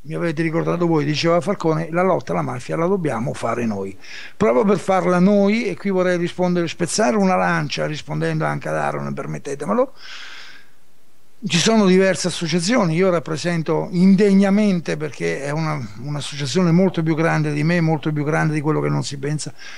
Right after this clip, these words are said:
rappresento le Agende Rosse. Eh, io gio-, lunedì prossimo sarò in piazza, in Corso Verdi a Gorizia, così se qualcuno vuole venire a trovarci saremo in Corso Verdi, all'isola pedonale di Gorizia, e per essere lì dalle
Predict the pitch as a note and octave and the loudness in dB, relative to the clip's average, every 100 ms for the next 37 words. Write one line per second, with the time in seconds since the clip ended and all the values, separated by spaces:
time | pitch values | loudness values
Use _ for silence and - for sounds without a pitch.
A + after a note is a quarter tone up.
0 | - D#3 D#3+ E3+ D3+ F3+ F3+ E3 D#3 D3+ | -6 -2 0 2 2 4 4 2 2 0
1 | D#3+ D#3 C3 A2 - - - - - - | 0 0 0 -2 -6 -8 -12 -16 -16 -8
2 | - E3 D#3+ E3 A3 A3 C4 E3 A#3 G#3+ | 2 4 4 2 4 6 6 6 6 6
3 | A3 C4+ A3 F#3 - F3+ F3+ - G#3 G#3 | 6 6 6 4 2 2 0 0 0 0
4 | - F3+ F3+ F#3 F#3+ G3+ F#3+ - F3 F3 | 0 0 2 2 0 0 0 0 -2 -2
5 | - F#3 G3 G3 F#3+ F3+ G#3+ G#3+ - - | -4 -2 4 6 6 4 4 2 2 2
6 | F#3+ F#3+ E3+ C#3 D3 - D3 D3 E3+ D3+ | 4 4 2 -2 -8 -6 -6 -2 0 0
7 | C#3+ D#3 B3 B3+ - - - F3 E3+ D3+ | -4 -2 -2 -2 -10 -16 -4 0 0 0
8 | D#3+ E3 - F#3+ E3 E3 D#3+ E3 E3 D#3+ | 0 0 2 2 4 4 2 2 2 0
9 | D#3 E3 E3 C3 C#3+ C#3+ D#3 D#3 D#3+ F#3 | 0 0 0 -2 -8 -8 -4 -2 0 0
10 | F3+ - F3 A3 F#3 C3 B2+ B2+ A2+ - | 0 0 2 4 2 0 -10 -12 -12 -16
11 | - - - D3+ G3+ G3+ F#3 F3 F3+ F3 | -16 -16 -6 0 2 2 2 4 2 2
12 | D#3 D3 D3+ E3 D3+ C#3 C3 G3 - - | 0 -2 -4 -2 -2 -4 -4 -6 -8 -16
13 | - - F#3+ F3+ A#3 B3 - A#3+ A#3+ A3 | -16 -4 -2 2 4 4 2 0 0 -2
14 | E3 C3+ F3 E3+ F3 | -4 -2 -2 0 -2